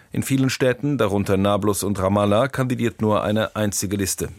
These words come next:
Beobachter werten die Abstimmung in Gaza als Testlauf für künftige Wahlen.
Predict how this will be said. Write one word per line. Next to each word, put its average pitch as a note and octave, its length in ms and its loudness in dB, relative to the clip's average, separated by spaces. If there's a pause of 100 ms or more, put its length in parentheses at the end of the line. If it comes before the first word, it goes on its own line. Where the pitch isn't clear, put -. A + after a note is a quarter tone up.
(720)
Beobachter A2+ 720 0
werten B2+ 300 -2
die A2 160 -2
Abstimmung G2+ 520 0
in F#2 140 0
Gaza F#2+ 520 0
als - 260 -4
Testlauf G2+ 640 -2
für A2 300 -4
künftige F2 640 -4
Wahlen. E2 340 -2